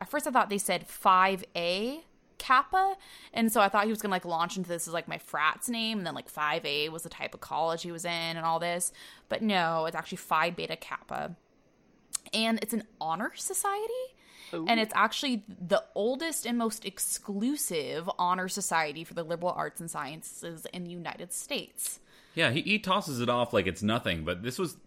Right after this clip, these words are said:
Speaker 3: it was, it was some information here. It was
Speaker 1: Yeah.
Speaker 3: founded in, uh, seventeen seventy-six, so
Speaker 2: Oh.
Speaker 3: it's been around s-, as long as our country has.
Speaker 2: Yeah.
Speaker 3: Uh, the motto is, "Love of learning is the guide of life."
Speaker 2: Uh, uh-huh. Oh, yeah.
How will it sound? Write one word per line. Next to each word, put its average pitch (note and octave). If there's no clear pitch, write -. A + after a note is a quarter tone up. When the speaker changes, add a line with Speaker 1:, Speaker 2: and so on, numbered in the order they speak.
Speaker 3:
it G#2
was, F#2
it F2
was F#2+
some G#2+
information F#2+
here. E2+
It -
was F#2
Speaker 1:
Yeah. -
Speaker 3:
founded C#3+
in, G2
uh, F#2
seventeen C3
seventy-six, A2
so F2+
Speaker 2:
Oh. F3+
Speaker 3:
it's -
been A2
around G#2
s-, -
as A2+
long G#2
as F#2
our F2+
country F2
has. D#2
Speaker 2:
Yeah. F3+
Speaker 3:
Uh, F#2
the F#2
motto G#2
is, F#2
"Love A2
of G#2+
learning A2+
is G#2+
the G#2
guide G2
of F2
life." G2+
Speaker 2:
Uh, E3+
uh-huh. F3
Oh, D3+
yeah. C#3